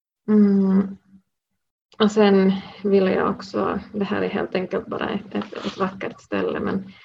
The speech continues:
jag vill läsa från andra Korintierbrevet tretton och elva. Det här är just, eh, eh, en av de här sluthälsningarna i, i andra Korintierbrevet.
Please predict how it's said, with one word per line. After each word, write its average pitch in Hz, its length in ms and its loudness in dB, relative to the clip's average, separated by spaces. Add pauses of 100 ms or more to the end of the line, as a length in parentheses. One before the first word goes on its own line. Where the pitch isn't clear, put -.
(240)
jag 190 120 -2
vill 185 160 2
läsa 180 260 -2
från 185 240 -2
andra 190 280 2
Korintierbrevet 190 1120 -4 (2000)
tretton 196 840 -2 (520)
och 196 160 0
elva. 180 460 4
Det 175 80 0
här 190 240 0
är - 100 0
just, - 540 -6
eh, 95 280 -2 (680)
eh, 180 380 -8 (520)
en 202 180 8
av 185 100 6
de 190 120 2
här 190 140 2
sluthälsningarna 202 1300 0
i, 208 120 2
i 190 520 -2
andra 196 280 0
Korintierbrevet. 196 1000 -6